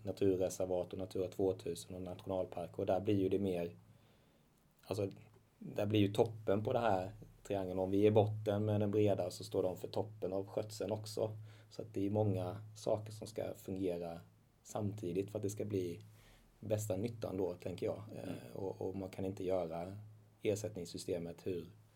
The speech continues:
Speaker 1: smalt som helst heller, för att det är det kanske den breda man vill åt.
Speaker 2: Mm.
Speaker 1: Eh, så.
Speaker 2: Och tar man bort den breda basen så sjunker naturligtvis toppen ner, så att det, det, det hänger ihop. Det,
Speaker 1: Ja.
Speaker 2: det blir ju liksom ingen,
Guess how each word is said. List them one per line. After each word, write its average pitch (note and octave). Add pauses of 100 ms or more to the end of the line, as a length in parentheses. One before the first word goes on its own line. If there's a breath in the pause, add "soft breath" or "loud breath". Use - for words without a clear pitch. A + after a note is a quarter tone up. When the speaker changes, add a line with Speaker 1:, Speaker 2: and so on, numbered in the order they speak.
(160 soft breath)
Speaker 1:
smalt F#2+
som F#2
helst F2+
heller, F2+
för -
att -
det -
är F#2+
det F#2+
kanske -
den F#2
breda F#2 (640)
man F#2+
vill F#2+
åt. - (300)
Speaker 2:
Mm. F#2 (380)
Speaker 1:
Eh, - (180)
så. -
Speaker 2:
Och B2+
tar A#2+
man A#2+
bort G2+
den A2
breda G#2
basen F#2+
så G2+
sjunker G#2+
naturligtvis A#2
toppen G#2+
ner, A2
så A2
att A2
det, - (120)
det, G2+
det G#2+
hänger G#2
ihop. G2 (120)
Det, A2+
Speaker 1:
Ja. A2+
Speaker 2:
det G2+
blir G2+
ju G2
liksom -
ingen, -